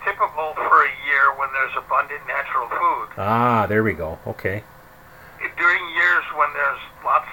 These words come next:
Speaker 1: of beech nuts, lots of acorns, lots of wild cherries, um, and other foods that bears prefer, you're competing with that food source. And in areas where there's a number of other hunters,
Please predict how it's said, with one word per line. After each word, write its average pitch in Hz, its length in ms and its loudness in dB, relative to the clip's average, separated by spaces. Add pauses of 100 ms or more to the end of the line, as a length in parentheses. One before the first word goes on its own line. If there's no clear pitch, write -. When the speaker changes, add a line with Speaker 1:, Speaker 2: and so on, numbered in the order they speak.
Speaker 1:
of - 140 -10
beech 156 180 -6 (100)
nuts, 147 220 2 (160)
lots 143 260 2
of - 80 -6
acorns, 147 600 2 (180)
lots 139 300 2
of - 40 -14 (300)
wild 147 320 4
cherries, 151 400 0 (960)
um, 123 260 4 (600)
and 151 120 -2
other 190 260 4 (100)
foods 147 240 -4 (120)
that 123 120 -12 (500)
bears 143 320 0 (100)
prefer, 180 600 4 (680)
you're 143 180 -2
competing - 600 -4
with 143 120 -4
that 139 240 -2
food 165 260 -4
source. 123 300 0 (480)
And 220 100 0
in 208 140 0
areas 208 420 2
where 160 300 4 (240)
there's 147 280 0 (140)
a 151 140 0
number 160 240 4
of 147 160 6
other 147 240 4
hunters, 170 400 2